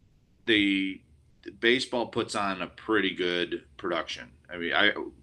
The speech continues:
the, the bigger one for me was the opening series in Japan,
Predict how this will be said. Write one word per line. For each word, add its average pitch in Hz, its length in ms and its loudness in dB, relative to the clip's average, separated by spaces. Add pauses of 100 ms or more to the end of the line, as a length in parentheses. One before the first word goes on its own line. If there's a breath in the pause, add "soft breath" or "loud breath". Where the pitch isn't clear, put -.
(160)
the, 101 320 4
the 101 80 -4
bigger 143 320 4
one 117 180 0
for 101 120 -6
me 101 180 0
was 87 300 0
the 80 340 -2
opening 95 340 0
series 92 400 4
in 82 60 -6
Japan, 95 640 2